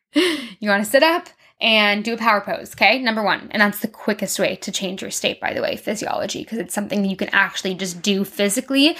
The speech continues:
and it just, like, snaps you out of it, okay? Physiology. Number two, focus. Stop focusing on how your sister keeps trying to annoy you, and your sister keeps talking about how,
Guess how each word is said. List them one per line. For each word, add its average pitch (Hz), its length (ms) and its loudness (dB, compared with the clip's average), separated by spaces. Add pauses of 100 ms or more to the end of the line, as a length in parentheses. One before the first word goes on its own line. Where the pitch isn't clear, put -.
(240)
and 214 100 0
it 190 120 -2
just, 190 200 -2
like, 180 220 4
snaps - 460 -2
you - 80 -4
out - 100 0
of - 60 -6
it, - 240 0
okay? 202 220 0
Physiology. - 580 -4
Number 220 300 0
two, 214 260 2
focus. 269 640 4 (400)
Stop 349 340 4
focusing 285 480 4
on 233 160 2
how 220 400 6 (260)
your 214 100 0
sister 214 380 0
keeps 220 260 -6
trying 208 300 2
to 220 180 -4
annoy 208 280 2
you, 196 360 2
and 190 320 0
your 190 120 -2
sister 208 260 -6
keeps 214 240 -8
talking 220 300 2
about 208 180 2
how, 202 400 6